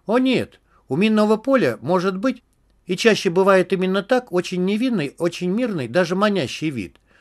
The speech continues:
Цветут лютик и ромашка, жужжат шмели и осы,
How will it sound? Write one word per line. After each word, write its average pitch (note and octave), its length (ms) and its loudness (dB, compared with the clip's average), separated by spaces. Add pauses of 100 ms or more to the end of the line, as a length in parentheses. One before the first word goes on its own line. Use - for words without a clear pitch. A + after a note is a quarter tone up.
(120)
Цветут A#3+ 420 -4
лютик F3+ 380 -4
и - 20 -2
ромашка, C3 680 -2 (320)
жужжат G3 480 2
шмели C#3 440 -4
и C3 180 -6
осы, D3+ 500 -4